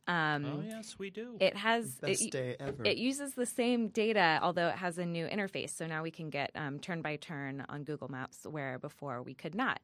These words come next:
Speaker 1: Um, so I've been using the new Google Maps app, and I like it. Um, but I also really like Waze for driving directions. That's W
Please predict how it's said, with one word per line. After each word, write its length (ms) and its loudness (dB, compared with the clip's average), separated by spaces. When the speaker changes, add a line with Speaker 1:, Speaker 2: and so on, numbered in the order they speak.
Speaker 1:
Um, 600 6
so 140 6
I've 240 8
been 160 4
using 300 2
the 100 4
new 320 2
Google 260 -2
Maps 260 0
app, 260 -2
and 120 -2
I 120 2
like 280 2
it. 360 -2
Um, 260 2
but 140 2
I 160 4
also 580 2
really 240 2
like 240 0
Waze 680 -2
for 200 -2
driving 460 0
directions. 540 -2
That's 220 -4
W 580 -6